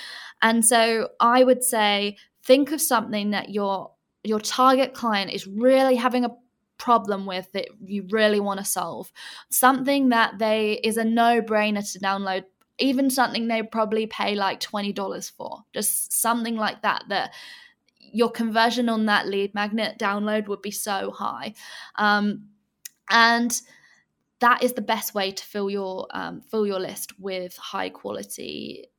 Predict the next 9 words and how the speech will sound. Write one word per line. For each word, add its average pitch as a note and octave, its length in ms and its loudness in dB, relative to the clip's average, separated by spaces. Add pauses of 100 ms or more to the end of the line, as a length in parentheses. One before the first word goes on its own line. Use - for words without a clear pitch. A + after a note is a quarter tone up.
(100)
uh, - 240 -8
subscribers, G3 920 -6
is F#3+ 240 -10
just F#3 480 -6 (400)
putting A3 280 -2
out G#3 200 0
these G3 240 -4
freebies, F#3+ 580 -6
and F#3 400 -12